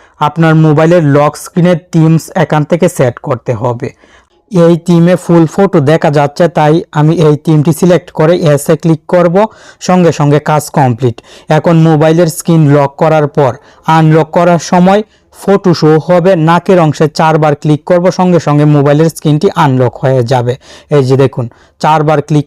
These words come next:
করলে আনলক হয়ে যাচ্ছে। আপনি কয়েকবার সেম অংশে ক্লিক করবেন, দেখবেন আনলক হয়ে গেছে। আর কোনো সময় যদি আনলক না হয়, আনলক না হলে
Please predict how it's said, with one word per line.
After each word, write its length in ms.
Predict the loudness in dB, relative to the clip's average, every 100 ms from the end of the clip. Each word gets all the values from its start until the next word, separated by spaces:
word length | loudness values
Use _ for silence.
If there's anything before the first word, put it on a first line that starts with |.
| 0
করলে 160 | 0 0 0
আনলক 280 | 0 0 -2 -2
হয়ে 200 | 0 0 -2
যাচ্ছে। 280 | -4 -2 -2
আপনি 180 | 0 -2 -4 -8 _ _ -2
কয়েকবার 440 | 0 0 0 -2 -4 _ -4
সেম 200 | 0 2 2
অংশে 220 | 0 -2 0
ক্লিক 200 | 0 0 0
করবেন, 280 | 0 2 -2 -2 0
দেখবেন 260 | 0 0 -2 0
আনলক 280 | 0 2 0 -2
হয়ে 220 | -2 0 2
গেছে। 300 | 0 0 -4 -4 _ _ _ -4
আর 120 | 0 0
কোনো 140 | 0 2
সময় 220 | 0 2 0
যদি 160 | 0 -2 0
আনলক 320 | 2 2 0 0 0
না 80 | 0
হয়, 200 | -2 -4 -6 _ _ _ _ -2
আনলক 420 | 0 2 2 0 0 2
না 80 | 2
হলে 220 | 0 2